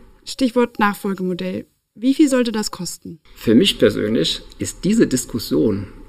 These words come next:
Speaker 2: um die Kosten des Nachfolgemodells ziemlich verrückt. Es gibt ja zig Vorschläge und wenn man jetzt schon die Resonanzen aus der Bevölkerung sieht, weiß man,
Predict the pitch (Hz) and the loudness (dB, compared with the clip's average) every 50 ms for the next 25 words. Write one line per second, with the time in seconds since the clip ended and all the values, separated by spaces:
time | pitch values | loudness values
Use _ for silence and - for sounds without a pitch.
0 | - - - - 110 98 95 101 - - - 117 104 - - - 160 160 - - | -20 -12 -4 -4 -2 -2 -4 -6 -12 -12 -10 -10 -10 -8 -4 -2 -2 -2 -2 -4
1 | - - - 104 - - - - - - - - - 147 131 123 - 120 117 113 | -6 -4 -4 -4 -2 -2 -4 -4 -4 -6 -8 -4 -2 0 0 0 0 -2 -2 -2
2 | - 104 95 101 - - - - - - - - 120 95 87 - - - 107 - | -2 -2 -4 -4 -6 -10 -12 -14 -12 -10 -4 -2 -2 -2 -2 -2 -4 -6 -8 -8
3 | - - - - - - - _ - - - - 123 - - - - - - 190 | -10 -12 -14 -16 -20 -20 -20 _ -18 -8 -2 -2 0 4 4 2 2 2 -2 0
4 | - - - - 120 113 131 - - 156 170 185 214 226 220 - - - - - | 0 -2 -2 0 2 2 2 0 -2 -4 -2 -2 -2 -2 -4 -4 -10 -20 -20 -20
5 | - - - - 113 107 98 - - 110 110 110 107 104 104 107 123 - - 110 | -20 -14 -8 -4 -4 -4 -2 0 2 4 4 4 2 0 0 -2 -4 -6 -2 0
6 | 107 - - - - - 147 139 135 131 120 117 110 110 110 - 110 98 95 110 | 0 0 0 0 -2 0 2 4 4 4 2 2 2 0 0 0 0 0 0 0
7 | 185 196 - 156 - 107 107 - - 104 104 - - - 123 131 - 147 147 151 | -2 -2 0 0 -2 -2 -2 -4 -4 -6 -6 -4 -2 -2 -2 0 0 -2 -2 -2
8 | - 165 170 170 - - - - - - - - - - - 110 - - - 170 | -2 -4 -4 -6 -6 -12 -20 -20 -20 -20 -14 -8 -4 -2 -2 -2 -2 -2 -4 -4
9 | 156 - 170 180 160 | -4 -2 -2 -4 -6